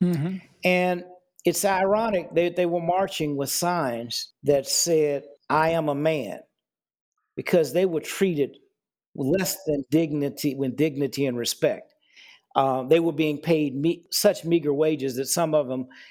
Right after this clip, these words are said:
Speaker 2: if not all of them, those thousand workers who were sanitation, had to be on welfare in addition to working full-time jobs just to make ends meet.
Speaker 1: Mm-hmm.
Speaker 2: My point is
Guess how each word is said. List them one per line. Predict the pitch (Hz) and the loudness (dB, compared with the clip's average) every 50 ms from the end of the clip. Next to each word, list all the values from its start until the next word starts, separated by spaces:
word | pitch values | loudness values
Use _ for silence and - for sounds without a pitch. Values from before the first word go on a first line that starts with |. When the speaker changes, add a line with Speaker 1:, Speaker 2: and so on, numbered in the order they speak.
| - _ | -16 _
Speaker 2:
if | - 143 135 | -2 -2 0
not | 151 151 143 139 135 | 2 2 2 4 4
all | 139 143 147 151 143 135 | 4 4 2 2 2 0
of | 123 117 | -2 -4
them, | 120 123 | -4 -2
those | 120 127 135 123 131 | 0 0 0 0 0
thousand | - 156 143 147 151 151 123 135 131 | 0 0 2 2 0 0 -2 -4 -2
workers | 123 135 147 156 156 - 135 123 117 - | 0 0 0 0 0 -4 -6 -6 -4 -4
who | 139 131 | -2 -2
were | 127 127 | -2 -2
sanitation, | - 165 147 - 135 123 - 156 147 147 143 - - 120 117 - _ _ _ _ _ _ _ | -2 -2 -2 -2 -2 -2 0 0 0 0 -2 -4 -8 -10 -12 -12 _ _ _ _ _ _ _
had | - 175 165 151 143 | 0 2 2 2 0
to | 143 | -2
be | 131 151 151 | 0 0 0
on | 143 143 135 127 | 0 0 -2 -2
welfare | 127 147 160 165 156 156 - 143 127 120 110 - - | 0 0 0 0 -2 -2 -4 -2 -2 -2 -4 -6 -6
in | - 143 135 | -4 -4 -2
addition | 135 123 120 139 139 - - 127 117 110 104 _ _ _ _ _ _ _ | -2 0 0 -2 -2 -2 -4 -6 -8 -8 -10 _ _ _ _ _ _ _
to | - 135 | -2 2
working | 131 151 165 156 - 147 127 | 4 4 2 2 -2 -6 -10
full-time | - - 147 151 151 147 - 151 139 135 131 123 110 | -4 -2 0 0 0 -2 -2 -4 -2 -2 -2 -2 -2
jobs | 147 143 131 127 113 95 90 - - - | 0 0 0 -2 -4 -8 -6 -6 -8 -2
just | - 143 147 143 - - | 0 -2 -2 -2 -4 -6
to | 127 | -4
make | 131 139 139 127 131 135 | -2 -2 -2 -2 -4 -4
ends | 131 131 123 117 - - | -4 -4 -4 -4 -4 -4
meet. | 120 127 123 - | -2 -2 0 0
Speaker 1:
Mm-hmm. | 185 175 165 151 143 139 | 0 0 0 -2 -2 0
Speaker 2:
My | 156 165 | 0 0
point | 160 - 208 220 226 220 196 | 0 2 2 2 2 2 2
is | 175 165 160 151 135 - | 2 2 0 0 -2 -6